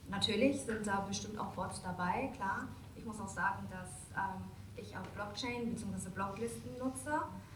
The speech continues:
Das heißt, dass ich, wenn ich weiß, dass es ein rechter User oder ein rechter Account, dem nur Nazis folgen, dann, ähm, blocke ich nicht nur ihn, sondern auch gleichzeitig seine Follower. Und dann kommen da ganz schnell dreitausend Leute,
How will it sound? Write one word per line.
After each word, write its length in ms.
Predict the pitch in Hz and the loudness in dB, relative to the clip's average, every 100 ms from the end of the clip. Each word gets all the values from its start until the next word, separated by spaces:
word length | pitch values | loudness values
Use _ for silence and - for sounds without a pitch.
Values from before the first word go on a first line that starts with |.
| - | -10
Das 160 | 220 214 | -4 0
heißt, 300 | 208 208 208 | 0 0 -4
dass 180 | - | -8
ich, 400 | - 208 208 202 | -6 -4 -4 -4
wenn 120 | 196 185 | -4 -4
ich 160 | 185 | 6
weiß, 340 | 190 220 254 - | 8 8 6 -2
dass 80 | |
es 280 | - - - | -8 -8 -6
ein 480 | 196 190 190 190 185 - | -2 -2 -4 -6 -6 -6
rechter 640 | 202 202 208 196 196 196 190 - - 214 | -4 -6 -2 2 2 2 -2 -8 -10 0
User 520 | 247 294 277 269 - | 2 4 8 10 10
oder 120 | - | 10
ein 160 | 196 196 190 | 4 0 -4
rechter 320 | 196 185 - | -2 2 2
Account, 600 | - 269 277 285 277 - - | 2 4 6 6 4 0 -6
dem 200 | 190 208 | -4 0
nur 140 | 226 | 2
Nazis 500 | 220 - 220 294 277 - | 4 2 2 -4 -6 -2
folgen, 460 | 269 285 294 302 339 - - - - | 2 2 2 -2 -4 -8 -12 -12 -6
dann, 380 | 214 220 233 233 - | 0 2 2 0 2
ähm, 520 | 214 214 214 208 208 | 2 2 0 -4 -2
blocke 280 | 208 240 262 | 4 4 4
ich 240 | - 214 233 | 0 0 0
nicht 160 | 233 | 0
nur 180 | 208 - | -2 0
ihn, 240 | 262 294 294 | 2 4 2
sondern 280 | 226 220 | 0 0
auch 160 | - - | 0 -2
gleichzeitig 460 | 202 - - - - | -6 -6 -6 -8 -6
seine 200 | 185 185 214 | -6 -6 -4
Follower. 420 | 202 160 139 - - - - - - - | -2 -2 -2 -4 -8 -10 -12 -12 -12 -8
Und 100 | 190 | -2
dann 100 | 190 202 - - - - | -2 -2 -8 -10 -10 -4
kommen 200 | 220 214 | 0 2
da 100 | 202 | 2
ganz 300 | 196 - - | 2 2 0
schnell 360 | 190 196 202 220 - | -2 -2 -2 -4 -6
dreitausend 520 | - 196 196 190 196 | 2 2 4 2 2
Leute, 280 | 190 190 - | -2 -2 -4